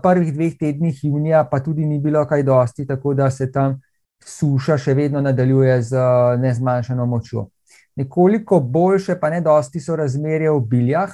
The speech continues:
ki ležijo nekaj kilometrov južneje. Eh, s tem, da je bilo pa tam najbolj suho obdobje doslej pa od aprila dva tisoč enajst do marca dva tisoč dvanajst, ko je padlo osemsto trideset milimetrov dežja,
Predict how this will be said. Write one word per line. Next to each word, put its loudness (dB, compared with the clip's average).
ki -2
ležijo 0
nekaj -4
kilometrov 0
južneje. 2
Eh, 2
s -12
tem, 0
da 2
je 2
bilo 0
pa -2
tam 0
najbolj 0
suho -4
obdobje 0
doslej -2
pa 0
od 0
aprila 0
dva 0
tisoč -10
enajst -2
do -4
marca -2
dva 0
tisoč -6
dvanajst, -2
ko -2
je 0
padlo 2
osemsto -4
trideset -2
milimetrov 0
dežja, 0